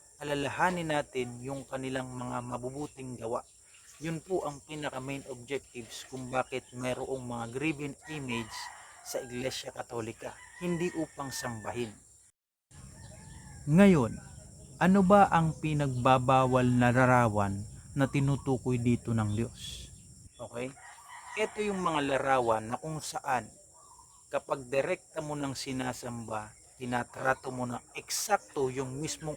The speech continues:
itsura ng rebulto upang sambahin at itratong Diyos. Doon ka magkakaroon ng kasalanan, sapagkat yun ang ipinagbabawal.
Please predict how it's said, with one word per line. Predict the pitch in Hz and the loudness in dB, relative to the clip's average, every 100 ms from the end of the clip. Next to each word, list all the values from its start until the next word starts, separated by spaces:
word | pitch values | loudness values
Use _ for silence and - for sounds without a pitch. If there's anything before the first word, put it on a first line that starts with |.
| - | -10
itsura | 156 - 202 202 170 | -12 -6 2 2 4
ng | 151 139 | 0 -4
rebulto | 131 131 156 160 - 113 107 - - - | -4 -4 -2 -4 -4 -16 -16 -18 -20 -6
upang | 180 180 147 | -4 -4 -6
sambahin | 135 - 131 123 123 123 120 120 - | -6 -6 -6 -4 -2 -2 -4 -6 -14
at | - - | -16 -12
itratong | 139 - 131 131 131 127 | -12 -4 -2 -2 -4 -8
Diyos. | 120 120 110 - - - - - - - | -4 -6 -6 -12 -16 -18 -20 -20 -20 -2
Doon | 151 185 175 | 2 2 2
ka | 156 | -4
magkakaroon | 147 139 135 127 123 127 127 123 120 | -4 -2 0 0 0 -4 -2 -2 -4
ng | 113 | -6
kasalanan, | - 120 120 113 110 117 - - - - - | -8 -6 -4 -4 -6 -8 -10 -20 -20 -20 -4
sapagkat | 151 - 123 131 - - | -2 -2 -6 -10 -10 -8
yun | 151 143 | -10 -8
ang | 135 | -10
ipinagbabawal. | 131 131 123 117 107 107 101 107 104 110 | -10 -8 -8 -8 -6 -6 -4 -6 -6 -8